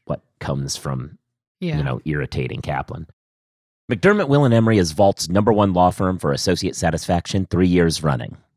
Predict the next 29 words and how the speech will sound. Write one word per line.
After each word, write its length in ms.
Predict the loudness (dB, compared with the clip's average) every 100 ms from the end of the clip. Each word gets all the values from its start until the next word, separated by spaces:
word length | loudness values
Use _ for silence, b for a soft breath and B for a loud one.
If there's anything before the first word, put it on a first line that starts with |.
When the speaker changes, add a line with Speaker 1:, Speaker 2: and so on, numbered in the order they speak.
| -6
Speaker 1:
Why? 480 | 0 2 2 -2 -8 _ -8
Because 400 | -4 0 0 0
they're 200 | 2 4
doing 260 | 4 2 2
big 220 | 2 2
law 180 | 4 2
better. 420 | 0 -6 -6 -14 _ _ _ -4
At 120 | -2
McDermott, 540 | -2 2 4 6 4 0 -6
you 320 | 0 4 4
define 440 | 2 0 -2 0
what 140 | -2 -2
your 100 | -4
success 440 | -4 -2 -2 -2
looks 200 | -6 -4
like. 300 | -4 -4 -12 _ -8
They 320 | 2 6 6
help 260 | 2 -4 -4
you 100 | -4
achieve 340 | -2 -4 -4
it. 120 | -8 _ _ _ _ -6
McDermott's 460 | -2 2 4 4 0
award-winning 600 | 4 4 6 4 2 0
professional 500 | -2 0 0 0 0
development 540 | 2 2 2 0 0
program 440 | 2 4 4 2
and 100 | 0
hands-on 560 | -2 0 0 2 0 2
mentorship 440 | 0 0 -2 -2